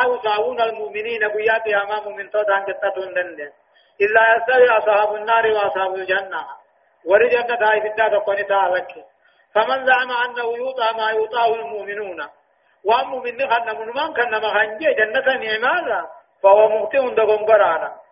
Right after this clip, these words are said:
خجبانا أجا. لما فا. بيان عظم هول يوم القيامة. آيان روح أديس. كين كين قيا قيامة قدوته. وأن الرب تبارك وتعالى يأتي لفصل القضاء.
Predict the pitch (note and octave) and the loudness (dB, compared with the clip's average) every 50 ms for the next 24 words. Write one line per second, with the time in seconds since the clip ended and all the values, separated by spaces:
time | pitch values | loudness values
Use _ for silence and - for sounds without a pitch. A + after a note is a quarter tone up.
0 | _ _ _ _ _ _ _ _ - - G3+ G#3+ G#3 B3 C4 A#3+ A3 G3+ G3 G3 | _ _ _ _ _ _ _ _ -4 -2 -2 -2 -2 -2 0 0 2 4 4 2
1 | G3 F#3+ F#3 F#3 F#3 F#3 F#3+ G3+ G#3 G3 E3+ - - - _ _ _ _ _ _ | 2 2 2 2 2 0 0 0 -2 -2 -4 -6 -10 -14 _ _ _ _ _ _
2 | - D#3+ F3 F#3 F#3 - G#3+ A3 G#3+ - - - - - - - - _ _ _ | -4 -2 -2 -2 0 0 0 -2 -2 -2 -6 -10 -10 -12 -14 -20 -20 _ _ _
3 | _ _ _ _ _ _ _ - G#3 G#3+ A3+ A#3+ - C4 C4 B3+ B3 A3 G#3+ A3 | _ _ _ _ _ _ _ 0 2 2 2 2 2 0 -2 -4 -8 -8 -8 -8
4 | A3 A#3+ A#3+ A#3+ A#3 G#3+ G3+ A3 A#3 A#3+ A3+ A3 G#3+ G#3 G3+ F#3+ F#3+ F#3+ F#3 - | -6 -8 -8 -6 -6 -4 -2 0 0 0 0 0 0 0 0 0 -2 -6 -8 -6
5 | F#3+ F3 F3 F3 F3 F3 - - - - _ _ _ _ _ _ _ _ _ _ | -4 -4 -2 -4 -4 -6 -10 -14 -18 -20 _ _ _ _ _ _ _ _ _ _
6 | - F3 F#3+ G#3 A3 A3 - F3 F3 - - - A3 B3 B3+ A3+ - - - F3 | 2 4 4 4 4 2 2 0 -4 -2 -2 -2 0 0 0 0 -2 -4 -4 -6
7 | - - - - - - _ _ _ _ _ _ - - C#4+ D#4 - - - C4+ | -8 -8 -10 -14 -20 -20 _ _ _ _ _ _ -10 -10 -8 -10 -12 -10 -10 -8
8 | C#4+ C4+ A3+ A3+ A3 A3+ A3+ A3 A3 G#3 G3+ F#3+ F#3+ F#3+ F#3+ F#3 F#3 F3+ F3+ - | -8 -6 -8 -2 0 2 2 2 2 2 2 0 0 0 -2 -4 -4 -6 -6 0
9 | F#3 F3+ F3 F3 E3+ E3 E3 - - - _ _ _ - - _ _ D#3+ F#3 G3 | 2 2 2 2 0 -2 -4 -6 -10 -16 _ _ _ -20 -20 _ _ 4 6 6
10 | G#3 G#3 G#3+ A3 A3+ B3 B3+ A#3+ A#3 A#3 A#3 A3+ A3+ A#3 A#3 A#3 A3+ A3+ A3+ G#3+ | 6 6 4 2 4 4 2 2 2 2 4 6 6 8 6 6 6 4 2 2
11 | G#3 G#3+ G#3+ G#3+ G#3+ G#3+ A3 A3+ A3 A3 G#3 G#3 G3+ G3+ G#3 G#3 G3 - A#3 A#3+ | 2 4 4 4 4 6 6 6 6 6 6 6 8 8 6 6 4 2 -2 -4
12 | A#3 A3+ G3+ F#3 G3+ F#3+ F#3 F#3+ F#3+ F#3+ F#3+ F#3 F#3 G3 F3+ E3 C#3 | -2 -2 0 2 2 2 0 -2 -4 -4 -4 -2 0 2 0 0 -2